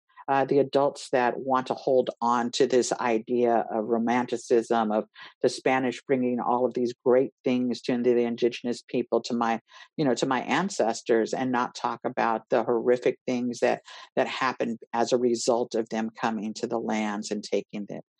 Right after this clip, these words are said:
You know, when we talk about, when we're talking about stolen lands from people, we're not talking about a past. We're talking about currently stolen lands, that their lands are continuously being stolen from indigenous people.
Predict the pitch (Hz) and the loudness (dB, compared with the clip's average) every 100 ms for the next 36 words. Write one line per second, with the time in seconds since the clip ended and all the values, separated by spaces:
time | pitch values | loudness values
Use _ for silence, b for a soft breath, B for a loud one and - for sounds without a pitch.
0 | B B B _ 123 117 117 110 127 - | B B B _ -6 -2 -2 -2 -8 -4
1 | 135 139 127 135 127 123 123 113 104 120 | 0 2 2 -2 -2 -2 0 0 0 -2
2 | 117 113 - 139 131 123 107 - - 127 | -2 -2 -2 -2 -2 -2 -2 -4 0 0
3 | 127 117 123 123 135 127 123 - 120 - | 0 -2 -2 2 2 0 -2 -6 -6 -4
4 | 139 131 123 123 139 139 143 127 127 110 | -4 0 0 2 0 0 -2 -2 0 0
5 | 107 - - 139 131 - - - _ _ | -2 -6 -4 -2 -2 -6 -12 -16 _ _
6 | _ - 156 226 180 160 135 - - 180 | _ 0 0 2 0 0 0 -2 0 2
7 | 170 127 127 123 - 131 127 120 123 _ | 2 2 -2 0 0 0 0 -4 -8 _
8 | - 127 101 - 92 - - B - 139 | -8 -6 -4 -6 -10 -14 -18 B -2 0
9 | - 151 139 147 156 135 127 135 123 180 | 4 4 4 2 2 0 0 -2 0 2
10 | 185 147 - 131 123 120 110 - 120 110 | 4 4 4 2 2 0 -2 -2 0 0
11 | 123 123 117 117 - 117 110 - 127 113 | -2 -2 0 -2 -2 -8 -8 -8 -6 -4
12 | - 107 | -2 -4